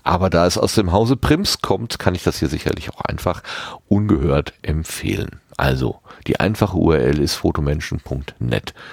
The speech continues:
Vergesst dieses komplizierte Ding, was ich gerade gesagt habe. Und dann gab's heute eine sch-, schöne Meldung, ähm, das ist kein, <laughs> kein echter Setzling,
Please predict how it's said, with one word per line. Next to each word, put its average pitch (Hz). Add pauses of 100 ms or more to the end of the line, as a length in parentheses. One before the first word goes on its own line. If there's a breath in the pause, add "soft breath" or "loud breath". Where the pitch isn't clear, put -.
(160 loud breath)
Vergesst 78
dieses 69
komplizierte -
Ding, 65
was -
ich 64
gerade -
gesagt -
habe. - (1000 loud breath)
Und 160
dann 127
gab's 101
heute 151 (360 loud breath)
eine 90
sch-, - (360)
schöne 175
Meldung, 127 (520 loud breath)
ähm, 92
das 95
ist 123
kein, 120 (120)
<laughs> 120
kein 123
echter -
Setzling, 117